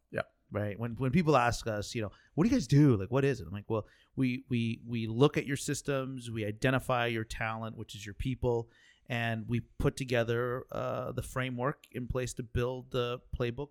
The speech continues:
Speaker 2: that makes you successful, right? To make
Speaker 1: Mm-hmm.
Speaker 2: sure that the customer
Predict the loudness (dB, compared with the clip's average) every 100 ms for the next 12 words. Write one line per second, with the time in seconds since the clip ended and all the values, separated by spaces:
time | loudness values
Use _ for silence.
0 | -10 -10 -8 -8 -6 -6 -4 2 2 2
1 | -8 -4 -4 -2 2 2 4 2 4 2
2 | 0 -6 -12 -4 -4 -4 -10 -10 -10